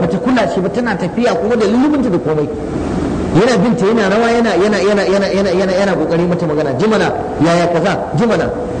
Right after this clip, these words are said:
Irin waɗannan ƴaƴan bai amfani su, wallahi gwanda ba a haife su ba. Gwanda babu su, gwanda ka zauna ba kana ne ba ka ma haifa ba. A ce ɗanka ya zo yana bin ƴaƴan mutane a kwararo a titi. Me amfani irin wannan?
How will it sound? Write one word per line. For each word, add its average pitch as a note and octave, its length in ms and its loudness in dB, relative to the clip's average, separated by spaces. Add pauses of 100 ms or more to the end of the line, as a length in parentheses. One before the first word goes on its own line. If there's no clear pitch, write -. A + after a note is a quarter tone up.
(240)
Irin D5 220 2
waɗannan A3 320 2
ƴaƴan F#3+ 300 0
bai F#3+ 120 2
amfani E3 400 0
su, D3+ 80 0
wallahi D#3+ 400 2
gwanda E3 300 2
ba D3 80 0
a C3 100 -2
haife C3 240 -2
su C3 80 -2
ba. A2+ 120 -4 (800)
Gwanda G#3+ 300 2
babu G3 400 0
su, F#3 80 -2
gwanda G#3 300 2
ka G3+ 100 0
zauna F#3+ 300 0
ba C#3 160 -2
kana G#3 280 0
ne F#3 120 4
ba - 100 0
ka D#3 100 -4
ma E3+ 140 0
haifa D3 260 0
ba. C#3 140 -2 (880)
A - 80 2
ce G#3+ 160 2
ɗanka G3+ 340 0
ya E3+ 200 0
zo F3+ 100 0
yana F#3 240 0
bin F3 140 0
ƴaƴan G3+ 340 0
mutane G3+ 320 0
a - 80 -2
kwararo C#3+ 360 0
a - 40 -2
titi. - 240 -4 (2750)
Me D4+ 140 2
amfani G3 360 0
irin F#3+ 220 0
wannan? D3 220 -4